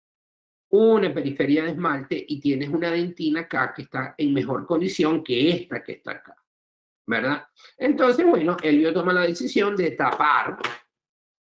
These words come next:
¿verdad? Esa porción profunda con una capita de Teracal. A pesar de que esto se ve considerablemente grande, eh, es amplia la cantidad de Teracal que él coloca, pero es delgada,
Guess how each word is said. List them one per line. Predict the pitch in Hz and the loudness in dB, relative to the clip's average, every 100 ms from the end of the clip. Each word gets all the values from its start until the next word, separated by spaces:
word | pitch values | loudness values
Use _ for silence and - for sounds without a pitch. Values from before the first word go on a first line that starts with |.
| _ _ _ _ _ _ _ - | _ _ _ _ _ _ _ -10
¿verdad? | 127 151 190 185 | -6 0 0 0
Esa | 143 139 185 | -4 -6 -2
porción | 165 147 160 143 | -2 -2 -2 -2
profunda | 147 190 202 190 180 208 | -2 -2 2 2 2 -2
con | 214 151 | 0 0
una | 131 135 | 0 -4
capita | 139 135 117 131 | -8 -12 -10 -8
de | 127 | -8
Teracal. | 123 82 - - - - | -8 -12 -14 -14 -16 -12
A | |
pesar | - 135 143 | -8 -4 0
de | 175 | 0
que | 190 | 0
esto | - 170 | -4 -6
se | - 165 | 0 0
ve | 156 160 | 0 0
considerablemente | 190 185 190 151 135 139 151 170 175 185 | 2 2 0 0 0 0 2 2 2 2
grande, | 190 180 147 151 190 - | 2 2 2 2 0 -2
eh, | - - - | -14 -14 -12
es | 120 - - | -12 -6 0
amplia | 214 175 - 190 233 - _ _ - | 2 0 -4 -6 -6 -14 _ _ -12
la | 147 | -8
cantidad | 147 143 135 139 | -6 -4 -4 -4
de | |
Teracal | 143 175 170 - 156 | -2 -2 -2 -4 -8
que | 165 | -8
él | 165 | -6
coloca, | 262 226 175 226 226 _ | -2 0 0 -2 -4 _
pero | 226 185 165 190 220 - - | 4 6 4 2 -2 -6 2
es | 151 151 - - _ | 2 2 -2 -16 _
delgada, | - 143 143 143 - 175 165 302 294 | -2 2 4 4 4 4 2 -2 -6